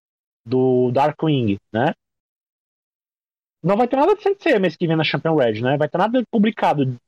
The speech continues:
Então, das duas, uma. Ou a, é, vai ser o, o momento que a, que a, a Timaki vai ter pra publicar, né? O Memories lá, né? Ou então vai deixar pra novembro.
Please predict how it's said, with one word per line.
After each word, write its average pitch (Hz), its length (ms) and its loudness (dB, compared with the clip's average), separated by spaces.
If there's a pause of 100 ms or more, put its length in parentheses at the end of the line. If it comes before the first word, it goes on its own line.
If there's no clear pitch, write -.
(160)
Então, 175 240 0 (340)
das 156 240 0
duas, 220 460 0
uma. 151 220 0
Ou 240 280 2
a, 269 140 2 (300)
é, 151 100 2
vai 160 160 0
ser 160 140 -4
o, 175 100 0 (100)
o 151 180 2
momento 156 440 0
que 156 80 -2
a, 127 320 2 (500)
que 139 200 -2
a, 110 840 0 (500)
a 123 180 -2
Timaki 139 440 -2
vai 139 160 0
ter 143 160 -2
pra 135 100 -4
publicar, 139 520 -2
né? 196 180 0
O 123 260 0
Memories 180 640 -2
lá, 123 300 0 (1200)
né? 151 220 -2 (560)
Ou 156 120 2
então 214 300 0
vai 349 100 2
deixar 339 240 0
pra - 160 -4
novembro. 233 440 2